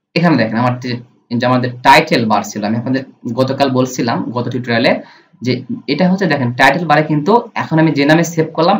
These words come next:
আমার সেই নামটা প্রদর্শিত, প্রদর্শিত হচ্ছে, থ্রি ডি Max project for YouTube। Okay, so, আশা করি আপনারা এখান থেকে শিখলেন কিভাবে আপনারা হচ্ছে, আহ, wall make করতে পারেন একটা ফাইলকে import করার পরে,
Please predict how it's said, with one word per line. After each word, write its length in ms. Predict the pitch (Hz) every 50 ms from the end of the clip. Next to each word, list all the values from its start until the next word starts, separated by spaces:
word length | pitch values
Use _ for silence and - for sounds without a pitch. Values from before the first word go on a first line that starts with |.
| -
আমার 120 | - 131 127
সেই 140 | - - 131
নামটা 160 | 127 127 -
প্রদর্শিত, 480 | - - 127 123 117 - - - -
প্রদর্শিত 560 | 104 - - _ - 127 135 139 - - 117 117
হচ্ছে, 280 | 107 92 98 - 101 95 - - _ _ _ _ _ _ _ _ -
থ্রি 100 | - 139
ডি 120 | 131 - 285
Max 280 | 311 349 - - - - - -
project 320 | 139 135 131 147 143 -
for 300 | - - - 165 180 240 - - 135
YouTube। 340 | 127 120 123 123 - 80 - - _ _ _ _
Okay, 280 | - 185 190 - - - - _ _ _ _ _ _ _ -
so, 120 | - -
আশা 220 | - - - 190 185
করি 180 | 196 208 233
আপনারা 320 | - 143 - - 143 143 139
এখান 240 | 135 - - 156 151
থেকে 200 | 160 160 165 170
শিখলেন 380 | - - 160 139 147 160 170 180
কিভাবে 400 | - 139 131 - - 135 127 127
আপনারা 440 | - 135 135 135 170 208 - - - - _ _ _ _ _ _ _ _ _ _ _ _ _ - - - _ _ _ _ _ -
হচ্ছে, 520 | 131 120 - - 139 127 123 120 101 - - - -
আহ, 260 | 110 107 107 - 120
wall 180 | 127 139 139 147
make 200 | 151 151 151 -
করতে 220 | 165 143 - -
পারেন 320 | - - 160 180 214 302 311 -
একটা 500 | 131 123 - - 123 123 120 120 123 - -
ফাইলকে 340 | - 123 127 131 131 - 135
import 420 | - 127 127 127 - 143 143 -
করার 260 | - 135 135 135 139 -
পরে, 320 | 85 90 226 277 285 -